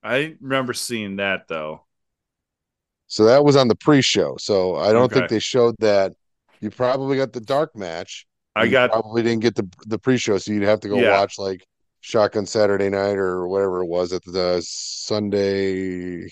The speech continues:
Speaker 2: Night Heat or whatever. Um, if they even had a name for it, it might have just been the pre-show at that time. But, um,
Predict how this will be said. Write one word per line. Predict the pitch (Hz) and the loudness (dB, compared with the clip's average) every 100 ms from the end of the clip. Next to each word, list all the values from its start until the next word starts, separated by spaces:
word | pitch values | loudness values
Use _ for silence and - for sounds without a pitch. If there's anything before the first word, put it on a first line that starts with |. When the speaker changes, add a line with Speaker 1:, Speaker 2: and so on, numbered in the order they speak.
| - | -14
Speaker 2:
Night | 87 92 | -8 -8
Heat | 85 101 98 98 - | -8 -8 -6 -8 -8
or | 85 85 | -8 -4
whatever. | 87 92 98 95 _ _ _ _ _ _ _ - | -4 -4 -6 -10 _ _ _ _ _ _ _ -2
Um, | 95 92 87 82 80 90 95 _ - | 2 2 2 0 -4 -8 -14 _ -2
if | 98 | 2
they | 101 | 6
even | 101 85 | 6 6
had | 95 101 | 4 4
a | 90 | 4
name | 82 82 | 2 0
for | 87 | -2
it, | 80 | -2
it | |
might | 85 | -2
have | 90 | -4
just | 85 - | -6 -8
been | 85 | -8
the | 76 | -6
pre-show | 101 98 - 78 | -4 -4 -2 -4
at | - | -4
that | 80 | -6
time. | - 87 87 - _ _ _ _ _ _ - | -4 -4 -4 -8 _ _ _ _ _ _ 6
But, | 110 98 | 8 8
um, | 101 95 90 87 85 95 | 6 6 4 4 0 -6